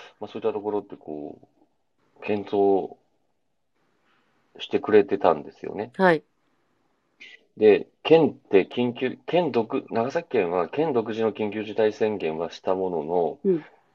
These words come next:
Speaker 1: 国から指定をされたって今回これ初めてなんです。
Speaker 2: ほう。
Speaker 1: 皆さんこれ、多分、うん、そうなんですよ。
Speaker 2: ほう。
Speaker 1: <laughs> ほうっ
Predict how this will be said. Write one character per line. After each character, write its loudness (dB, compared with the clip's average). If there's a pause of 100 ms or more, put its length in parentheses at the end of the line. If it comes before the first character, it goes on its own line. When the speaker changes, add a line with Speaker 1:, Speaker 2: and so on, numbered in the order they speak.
Speaker 1:
国 0
か -2
ら 0
指 -8
定 -4
を 0
さ -8
れ -2
た 0
っ -4
て -16
今 -14
回 -8
こ -10
れ -12
初 -8
め -4
て -16
な -14
ん -20
で -20
す。 -20 (400)
Speaker 2:
ほ -2
う。 -20 (1500)
Speaker 1:
皆 -4
さ -6
ん -8
こ -8
れ、 -10 (520)
多 -4
分、 -8 (340)
う -8
ん、 -12 (180)
そ 4
う 0
な -2
ん -10
で -16
す -18
よ。 -10 (300)
Speaker 2:
ほ -6
う。 -12
Speaker 1:
<laughs> -8 (580)
ほ 8
う 2
っ 0